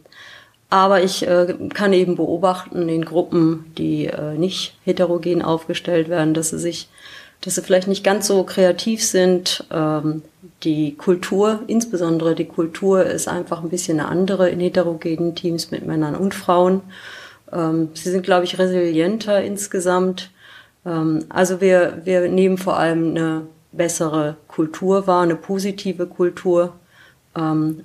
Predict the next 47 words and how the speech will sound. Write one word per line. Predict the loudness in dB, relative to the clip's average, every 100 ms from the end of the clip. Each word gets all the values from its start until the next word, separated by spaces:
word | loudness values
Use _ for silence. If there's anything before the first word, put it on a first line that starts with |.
| _
und | -2 0 0 -2 -10 -14
es, | -10 -2
man | 2
muss | 4 4
ja, | 4 0 -2
darf | 0 2
es | 2
ja | 2
auch |
nicht | 2 0
verherrlichen. | -2 2 2 2 0 -4
Also, | -4 -4 -2 -2 -4
äh, | -4 -4 -2 -4 -10 _ -6
homogene, | -2 -2 0 2 4 2 0 -4
ähm, | -4 -2 -2 -4 -2
Teams | -2 0
haben | 2 2
ja | 4
auch | 2
Vorteile. | 0 -2 -2 -4 -2
Es | -4 -6
ist | -4
ja | -2
nicht | -2 -4
das | -4
eine | -2 0 2
immer | 2 2
nur | 2
besser | 2 0 0
als | -2 -4
das | -4 -6
andere. | -4 -4 -2 -4 -6 -20 -20 -20 -18 -8
Heterogene | -2 0 0 -2 -4 -4 2 4 6 4
Teams | 2 2 2 2
haben | 2 2
vielleicht | 2 0 0
am | -2
Anfang | -4 -2 -4
auch | -2
mehr | -4
Klärungsbedarf, | 0 2 4 2 -2 -2 0 0 -4
um | -8
sich | -6
Standpunkte, | -4 -2 -2 -2 -2 -2 -4 -4
äh, | -6
zu | -8 -10
vermitteln, | -6 0 2 2 0 -2 -6